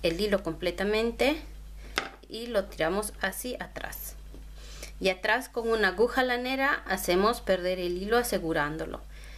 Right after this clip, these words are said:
Aquí ya tenemos nuestros pétalos que van a formar las alas de nuestra mariposa. Entonces lo que vamos a hacer es darle la forma.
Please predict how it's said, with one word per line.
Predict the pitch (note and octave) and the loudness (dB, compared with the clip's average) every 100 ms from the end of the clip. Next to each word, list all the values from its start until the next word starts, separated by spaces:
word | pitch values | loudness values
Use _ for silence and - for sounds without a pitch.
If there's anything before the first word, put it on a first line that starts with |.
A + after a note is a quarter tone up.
| - - - | -14 -12 -4
Aquí | F3+ - A3+ - | -4 -4 -8 -4
ya | F3 | -2
tenemos | F#3 F#3+ F3+ D#3+ D#3+ - - | 0 4 4 4 0 -4 0
nuestros | F3 E3 - D#3 - - - - - - - - - - - - - - | 2 2 2 -2 -2 -4 -8 -12 -12 -12 -12 -14 -14 -14 -12 -14 -12 -2
pétalos | A3+ B3 A3+ A3 C4 | 0 2 0 0 -6
que | - | -4
van | F#3 F#3 | 0 2
a | G3+ | 2
formar | G3+ F#3 G3+ G#3+ | 4 4 4 2
las | A3 G3 F#3+ | 2 2 2
alas | F#3+ G#3 | 4 4
de | F#3+ | 4
nuestra | E3+ F3 - | 4 4 2
mariposa. | F#3 D#3+ D#3+ - C3 - - - - - | 2 2 0 -2 -2 -4 -8 -10 -12 -8
Entonces | - E3 E3+ F3 | 0 0 0 -4
lo | D#3 | 0
que | E3 | 2
vamos | F#3 A#3+ | 2 4
a | |
hacer | A#3+ G#3+ G#3+ | 4 4 4
es | A3+ | 4
darle | F3+ F#3+ | 4 4
la | F#3 | 2
forma. | G3 G#3+ G#3 G3+ | 2 2 2 0